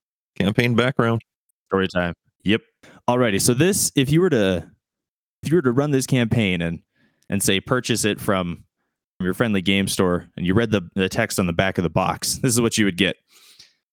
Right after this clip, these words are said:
Speaker 2: Let me tell you about how the world ended. This came as no shock to anyone who had lived through twenty twenty-one. After all, the downfall of everything we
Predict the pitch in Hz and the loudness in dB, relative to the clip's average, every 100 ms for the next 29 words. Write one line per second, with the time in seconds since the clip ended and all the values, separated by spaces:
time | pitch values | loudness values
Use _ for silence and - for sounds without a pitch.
0 | _ _ _ _ _ _ _ _ _ _ | _ _ _ _ _ _ _ _ _ _
1 | - - - _ _ - - - - - | -20 -20 -20 _ _ -20 -20 -20 -20 -20
2 | - - - - - - - - - - | -20 -20 -20 -20 -20 -20 -20 -20 -20 -20
3 | - - - - 120 175 180 - 110 98 | -20 -20 -18 -2 0 2 2 2 2 2
4 | 90 85 85 - - - - 95 92 - | 0 -2 -6 -14 -20 -10 -4 -2 -2 0
5 | 104 110 104 90 90 87 82 - 90 - | 0 0 0 0 2 0 -2 -2 0 0
6 | - - - - - - - - - - | -2 -4 -10 -20 -20 -20 -20 -20 -20 -20
7 | - - - - 123 - 165 147 117 110 | -20 -20 -8 -2 0 2 2 2 2 2
8 | 107 - 92 98 107 78 92 98 95 101 | 0 -2 -2 -2 -2 0 0 0 2 0
9 | 90 98 95 - 110 101 95 90 87 92 | 0 -2 -2 -2 -2 -2 -2 -2 -2 0
10 | 87 87 90 76 - - - - - - | 0 0 0 -2 -6 -14 -20 -20 -8 -4
11 | 95 - 90 85 90 87 85 98 98 92 | -2 0 0 0 0 0 0 0 0 -2
12 | - 92 92 82 - - - - 104 113 | -2 0 0 -4 -10 -16 -10 -2 0 0
13 | 120 110 107 104 | 0 2 2 0